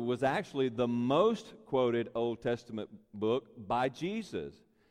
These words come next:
Jesus quoted Deuteronomy more than any other Old Testament book in the Bible. And so it was very important to Jesus.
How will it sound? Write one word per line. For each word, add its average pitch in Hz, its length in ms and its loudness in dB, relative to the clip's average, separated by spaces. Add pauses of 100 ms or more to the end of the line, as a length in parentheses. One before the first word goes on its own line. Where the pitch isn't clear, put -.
(220)
Jesus 180 400 0
quoted 127 580 0
Deuteronomy 139 560 0
more 127 260 2
than 127 280 -4
any 160 360 -2
other 151 420 0
Old 143 220 0
Testament 135 480 -4
book 127 240 -2
in 120 80 -4
the 113 60 -4
Bible. 113 480 -6 (1400)
And 120 80 -8
so 143 140 4
it 120 60 2
was 120 160 0
very 147 360 0
important 113 600 -4
to 107 120 -4
Jesus. 107 800 -6